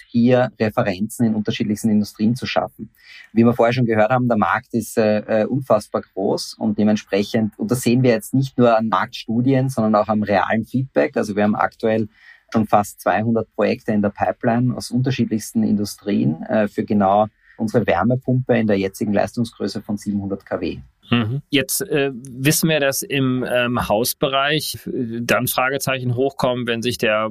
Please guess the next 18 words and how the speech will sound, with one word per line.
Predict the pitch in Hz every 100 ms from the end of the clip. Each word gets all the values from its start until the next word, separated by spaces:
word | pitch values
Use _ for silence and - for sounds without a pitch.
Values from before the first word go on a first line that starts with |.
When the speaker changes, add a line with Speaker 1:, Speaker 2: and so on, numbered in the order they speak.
| 110
Speaker 2:
Häuslebauer, | 107 123 135 - 123 120 113 101 107 117 127 123 120
der | 113 110 104
Hausbesitzer, | 123 127 - - 113 123 - 123 113 117 117
äh, | 113 120 117 117 -
die | 175 120
Frage | 113 117
stellen | 117 123 120
muss, | 120 117
muss | 127 139 127
ich | 120
jetzt | 117 -
mein | 117 117
komplettes | 113 117 110 113 113 -
Haus | 90 90
sanieren? | - 95 101 104
Muss | 113 113
ich | 113 110
eine | 110 110 110 110